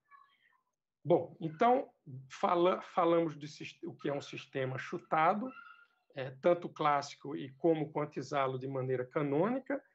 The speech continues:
um sistema de Floquet. Esses sistemas de Floquet,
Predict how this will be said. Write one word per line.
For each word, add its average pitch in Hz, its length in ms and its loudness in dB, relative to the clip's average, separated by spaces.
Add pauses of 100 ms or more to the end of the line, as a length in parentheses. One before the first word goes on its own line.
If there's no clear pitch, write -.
(300)
um 214 80 0
sistema 165 440 4
de 151 80 -2
Floquet. 202 600 2 (240)
Esses 277 360 0
sistemas 185 560 2
de 156 100 0
Floquet, 170 640 2